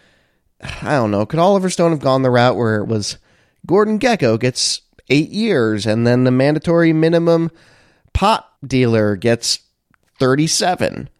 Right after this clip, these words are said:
Like, I, that's an entirely different movie. You get my point, though, I think. Like, I,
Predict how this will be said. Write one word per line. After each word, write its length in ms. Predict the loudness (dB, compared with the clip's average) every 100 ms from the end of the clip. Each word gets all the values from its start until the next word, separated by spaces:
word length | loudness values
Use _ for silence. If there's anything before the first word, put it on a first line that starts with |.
| _ -6
Like, 240 | -6 -2
I, 140 | -2 0
that's 300 | 0 -2 -4
an 80 | -4
entirely 380 | -2 -2 -4
different 260 | -6 -6 -6
movie. 320 | -6 -6 -8 -12 -20 -6
You 120 | -2
get 160 | 0 0
my 140 | 0
point, 260 | 0 -2 0
though, 160 | 0
I 140 | 0 -2
think. 280 | -4 -6 -2
Like, 220 | -2 -2
I, 160 | -4